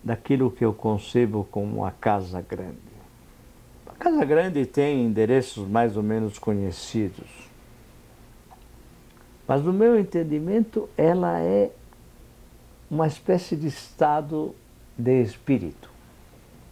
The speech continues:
Isso é porque a senzala aceita ser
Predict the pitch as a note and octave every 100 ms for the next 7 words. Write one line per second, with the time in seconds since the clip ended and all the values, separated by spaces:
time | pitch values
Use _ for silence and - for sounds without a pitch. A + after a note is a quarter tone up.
0 | - - - - G#3+ C4+ A#3+ - G#3+ F#3+
1 | - E3 G#3 F#3 C#3+ - D3 C3 - C3+
2 | B2+ G#2+ E3+ A3+ A#3 - - - - -
3 | F3+ G#3+ - A3+ - - - - D3+ D#3